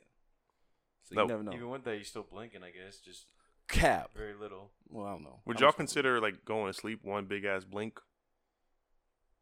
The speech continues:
Speaker 1: What?
Speaker 2: Like, when you go to sleep, is it just one long ass blink?
Speaker 1: Have I
Speaker 3: I
Speaker 1: considered that?
Speaker 3: guess. I don't know.
Speaker 1: I don't think I understand the question.
Speaker 3: Like,
Speaker 2: You know
Speaker 3: when
Speaker 2: how you blink and you close your eyes real quick.
Speaker 3: It's like just a
Speaker 2: When you
Speaker 3: brief
Speaker 2: go to sleep,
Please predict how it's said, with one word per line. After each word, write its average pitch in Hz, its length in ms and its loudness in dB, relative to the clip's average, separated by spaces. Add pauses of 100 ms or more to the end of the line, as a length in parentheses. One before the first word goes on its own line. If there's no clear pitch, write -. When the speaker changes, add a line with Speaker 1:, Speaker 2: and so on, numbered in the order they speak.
(720)
Speaker 1:
What? 110 300 -2 (400)
Speaker 2:
Like, 92 140 -10
when 101 120 -2
you 101 100 -6
go 101 100 0
to 98 80 -2
sleep, 98 320 -8
is 92 100 -10
it 92 100 -6
just 92 160 -10
one 95 240 -2
long 92 240 -2
ass 95 220 -2
blink? 92 320 -8 (1500)
Speaker 1:
Have 101 100 0
I 107 60 4
Speaker 3:
I - 20 4
Speaker 1:
considered 101 400 -4
that? 117 200 0
Speaker 3:
guess. - 320 -8 (800)
I 110 80 -4
don't 110 160 -6
know. 107 260 -8 (580)
Speaker 1:
I 110 100 -10
don't 110 100 -12
think 95 140 -8
I 95 60 -4
understand 87 340 -12
the 76 60 -20
question. - 340 -20 (420)
Speaker 3:
Like, 110 120 -12 (120)
Speaker 2:
You 107 60 -2
know 139 100 6
Speaker 3:
when 151 120 6
Speaker 2:
how - 20 6
you 151 80 2
blink 131 300 4
and 101 100 -6
you 101 60 -4
close 123 260 4
your 123 100 6
eyes 98 200 8
real 107 120 0
quick. 98 320 -4
Speaker 3:
It's - 80 -20
like 107 160 -14
just 101 160 -14
a 98 40 -16 (300)
Speaker 2:
When 110 180 2
you 113 100 4
Speaker 3:
brief 113 100 4
Speaker 2:
go 110 40 6
to 107 80 2
sleep, 151 380 2